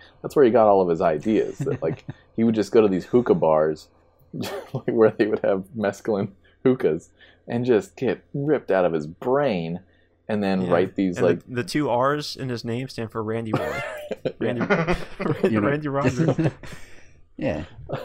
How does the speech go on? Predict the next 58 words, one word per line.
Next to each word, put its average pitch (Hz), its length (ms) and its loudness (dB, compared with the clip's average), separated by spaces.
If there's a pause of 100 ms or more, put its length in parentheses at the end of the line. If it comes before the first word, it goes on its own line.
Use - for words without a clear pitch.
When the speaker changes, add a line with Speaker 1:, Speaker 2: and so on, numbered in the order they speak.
(300)
Speaker 2:
Just 113 160 -2
like 110 100 4
my 113 140 4
favorite, 117 420 4
my 110 100 4
favorite 139 320 4
scene 113 280 2
in 101 80 2
Star 95 340 2
Wars 92 340 2
was 87 200 -4
when 92 100 -2
Han 92 240 -2
Solo 90 400 2
goes 92 320 2
into 90 320 -2
the 87 100 -2
crew 90 320 0
and 85 80 0
just 85 200 -4
apologizes 87 760 0
for - 160 -6
his 80 140 -6
entire 98 320 0
life. - 280 0 (180)
Speaker 3:
<laughs> - 160 -12
And 127 100 -4
when 139 60 0
he 135 60 0
shoots, 151 360 -2
he 139 160 -2
shoots 117 280 0
Speaker 2:
This - 40 0
is 160 40 8 (300)
Speaker 3:
third. - 100 -2 (200)
Speaker 2:
He's 139 200 10
really 147 500 10
sorrowful, 107 760 10
and 101 120 2
he 107 120 2
just, 101 380 -2
he 101 160 0
just 90 320 -2
gushes 98 580 2
about 92 300 0
how 110 120 2
much 101 340 2
he 95 120 -4
really 98 320 2
feels 95 300 -2
bad 95 360 2
about 87 280 -2
the 92 80 -6
terrible, 107 640 4
terrible 117 440 8
things 107 380 0
he's 92 200 -4
done. 95 460 0